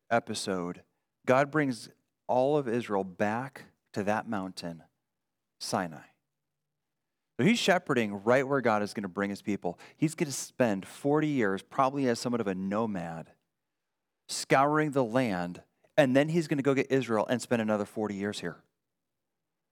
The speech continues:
in the desert. God is equipping him to know how to live in the land,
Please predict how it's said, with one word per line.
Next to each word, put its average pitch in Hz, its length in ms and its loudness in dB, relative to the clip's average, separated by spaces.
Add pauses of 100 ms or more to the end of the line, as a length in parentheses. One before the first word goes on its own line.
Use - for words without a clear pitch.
(600)
in 120 120 2
the 117 60 4
desert. 104 360 0 (1000)
God 127 200 6
is 120 120 0
equipping 143 600 0
him 147 380 -2 (420)
to 123 100 0
know 117 220 4
how 113 140 0
to 101 80 2
live 113 280 4
in 160 100 0
the 156 100 6
land, 147 500 0